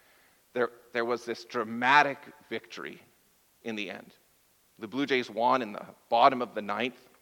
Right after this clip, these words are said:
And so as everybody went back to Union Station in Toronto, there were just thousands who were just caught up in the victory. There was just this euphoria that went along.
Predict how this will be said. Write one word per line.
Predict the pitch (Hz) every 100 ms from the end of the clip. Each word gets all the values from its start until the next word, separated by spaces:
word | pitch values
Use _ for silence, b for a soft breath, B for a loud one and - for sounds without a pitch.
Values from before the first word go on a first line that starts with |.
| _ _ _ _ _ _ -
And | 151
so | - 151
as | 139 -
everybody | 156 185 185 165 143
went | 135 113
back | 151 147 -
to | 120
Union | 110 147 131
Station | 113 135 143 -
in | 107 104
Toronto, | - 107 151 131
there | 107 120
were |
just | 131 143 -
thousands | - 143 185 190 135 117
who | 143
were | 131
just | 156 -
caught | - 175 190
up | 170
in | 143
the |
victory. | 120 151 - 117 104
There | 120
was | 120
just | 165 -
this | 131 -
euphoria | 127 - - 165 175 135 120
that | 101
went | 104 92
along. | -